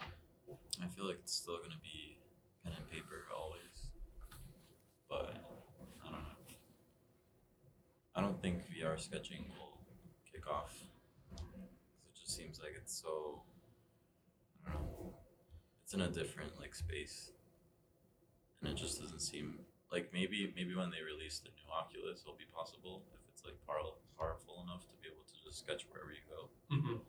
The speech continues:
Speaker 1: like, to have gravity sketch wherever you want. It'll be weird just seeing people at the park just, like,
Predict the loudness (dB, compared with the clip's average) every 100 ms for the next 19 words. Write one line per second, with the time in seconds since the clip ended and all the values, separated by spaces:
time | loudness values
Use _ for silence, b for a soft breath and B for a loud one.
0 | -12 -20 -16 -12 -6 0 0 2 0 0
1 | -2 -6 -4 -6 -4 -6 -4 -4 -2 -2
2 | -4 -10 -16 -18 -20 -20 -20 -12 -2 4
3 | 6 6 6 6 2 -2 -2 -6 -2 4
4 | 4 2 0 6 6 4 -2 0 2 0